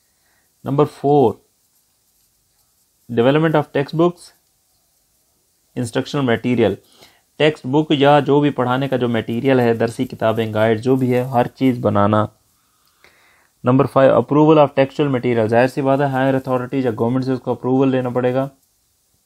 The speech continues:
Approval लेना भी इसी, अ, इसका curriculum wing का ही काम है।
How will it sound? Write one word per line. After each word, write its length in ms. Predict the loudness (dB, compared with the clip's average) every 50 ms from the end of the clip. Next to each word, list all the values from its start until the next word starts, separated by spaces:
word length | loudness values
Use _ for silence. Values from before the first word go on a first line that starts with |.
| _ _ _ _ _ _ _ _ _ _ _ -20 -20 -20 -20 -20 _ _ -8
Approval 400 | -8 -4 -2 0 2 4 4 4
लेना 260 | 4 2 0 0 -2
भी 280 | -2 0 0 0 0 0
इसी, 640 | -2 -4 -6 -8 -6 -4 -4 -2 -2 -2 -2 -4 -10 _ _ _ _ _ _ _ _ _ _ _ _ _ _ _ _ _ _ _ _ _ _ _ _ _ _ _ _ _ _ _
अ, 460 | -16 -12 -10 -8 -8 -8 -8 -8 -10 -10 -10 -10
इसका 320 | -10 -10 -10 -8 -10 -8
curriculum 400 | -6 -6 -6 -6 -4 -4 -6 -4
wing 260 | -4 -4 -2 -2 0 0
का 80 | 0
ही 160 | 2 2 2
काम 340 | 2 2 0 0 0 0 -2
है। 200 | -2 -4 -4 -4